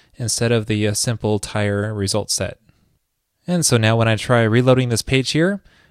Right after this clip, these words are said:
it works. We don't get any more exception, and we just get the articles back that match the keyword I typed in here. Now ideally, it would be nice if all the data we need is inside of the search index,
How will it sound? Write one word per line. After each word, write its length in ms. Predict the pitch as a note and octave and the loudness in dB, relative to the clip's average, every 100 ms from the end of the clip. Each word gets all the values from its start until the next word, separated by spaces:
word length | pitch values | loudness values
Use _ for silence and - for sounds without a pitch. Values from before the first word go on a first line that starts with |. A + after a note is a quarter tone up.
| - | -4
it 140 | C#3+ | -2
works. 520 | G3+ G3 - - - | 0 0 0 -2 -2
We 80 | A#2+ | 0
don't 180 | C#3+ C#3 | 2 2
get 100 | C3 | 0
any 160 | C3+ C3+ | 0 0
more 180 | C3 | 0
exception, 640 | B2 - E3 - G3 F#3+ F#3 _ _ - | -2 -2 -2 0 -2 -4 -8 _ _ -6
and 180 | C#3+ F3+ | -2 0
we 100 | C#3+ | 0
just 220 | D#3+ - | 0 0
get 140 | E3+ | -2
the 100 | D#3+ | 0
articles 380 | C#3 C#3+ - C#3+ | 0 0 -2 -4
back 280 | - A2+ B2 | -2 -2 -2
that 160 | A#2+ A2+ | -4 -2
match 300 | A2 A2 - | -4 -4 -4
the 140 | G#2+ | -6
keyword 420 | - G#2 G#2 A2+ | -4 -2 0 0
I 80 | G2+ | -2
typed 300 | - G#2 - | -2 -2 -2
in 140 | F#3+ | -4
here. 300 | A2+ F2+ G#2+ _ _ _ _ _ _ _ _ - | -4 -6 -10 _ _ _ _ _ _ _ _ -4
Now 160 | G#2+ A2+ | 0 2
ideally, 560 | A2+ F3+ F3+ D#3+ A#2+ | 4 4 4 4 2
it 100 | G#2+ | 2
would 140 | C#3 C#3+ | 2 2
be 120 | B2+ | 0
nice 340 | C3 C#3 - | 0 0 0
if 140 | A#2 - | 0 0
all 240 | A#2 D3+ | 0 2
the 120 | C#3 | 2
data 240 | C3 C3+ B2 | 2 2 2
we 120 | A#2 | 0
need 220 | B2 B2+ | 0 0
is 140 | A2+ | 0
inside 280 | A#2 A#2+ B2+ | 0 -2 0
of 100 | A2+ | 0
the 60 | G#2+ | 0
search 320 | - F#3 - | 0 0 0
index, 440 | B2 B2+ B2+ - | 0 0 0 -4